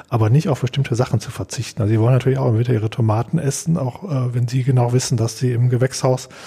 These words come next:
mit viel Wärme, Energie und mit viel Strom, äh, erstmal gezogen werden müssen. Also sie müssen sich halt eben schon auch nach dem richten, was die Gäste wollen.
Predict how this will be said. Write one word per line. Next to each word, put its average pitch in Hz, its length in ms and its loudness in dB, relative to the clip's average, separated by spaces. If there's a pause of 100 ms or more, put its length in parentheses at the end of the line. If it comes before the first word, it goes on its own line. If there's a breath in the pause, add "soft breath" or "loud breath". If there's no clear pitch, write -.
(280 loud breath)
mit 127 180 2
viel 139 340 2
Wärme, 139 380 4
Energie 139 460 2
und 135 100 0
mit 131 140 4
viel 135 200 0
Strom, 143 440 0
äh, 143 220 -4
erstmal 127 280 -4
gezogen 123 420 0
werden 107 240 -2
müssen. 101 260 -4
Also 110 100 -4
sie 117 80 -2
müssen 123 180 0
sich 123 100 -2
halt 131 140 -2
eben 127 160 0
schon 131 240 0
auch 120 260 -4 (380 loud breath)
nach 123 120 0
dem 131 180 4
richten, 120 280 0
was 113 120 0
die 113 100 -2
Gäste 107 380 -4
wollen. 110 320 -2